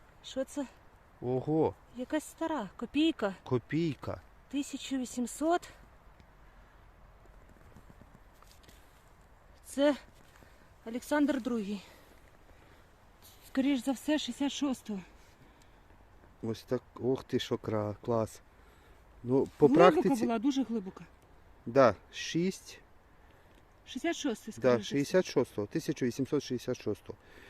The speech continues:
Speaker 2: Ну, о, тут трошки з стратами. Ну, саме що цікаво, по практиці вон-, їх тут дві має бути.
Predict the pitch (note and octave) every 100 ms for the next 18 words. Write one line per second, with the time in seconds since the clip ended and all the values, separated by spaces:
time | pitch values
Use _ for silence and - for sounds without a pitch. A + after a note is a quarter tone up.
0 | - - - D3+ D#3 - - - A#2+ -
1 | A#2+ B2 - A#2+ - C3+ D#3+ - A2+ G#2+
2 | - - - - - - C3+ D3 F#3+ G3
3 | F3+ F3+ - - G#3 G3+ - D#3 F3+ -
4 | - F3+ D#3 D3+ D#3+ D#3+ - - E3 C#3
5 | C3 E3+ C3+ A#2 A2 G#2 G2+ -